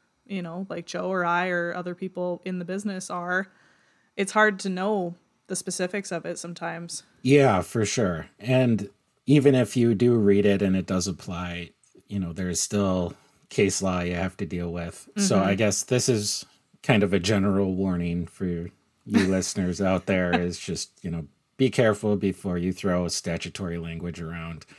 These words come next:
Speaker 1: Yeah.
Speaker 2: Um, 'cause it, it might not mean even what it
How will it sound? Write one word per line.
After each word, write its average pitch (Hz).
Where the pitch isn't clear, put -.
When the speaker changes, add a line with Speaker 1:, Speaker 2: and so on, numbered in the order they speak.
Speaker 1:
Yeah. 190
Speaker 2:
Um, 78
'cause 87
it, 95
it 95
might 95
not 90
mean 87
even 151
what 104
it 104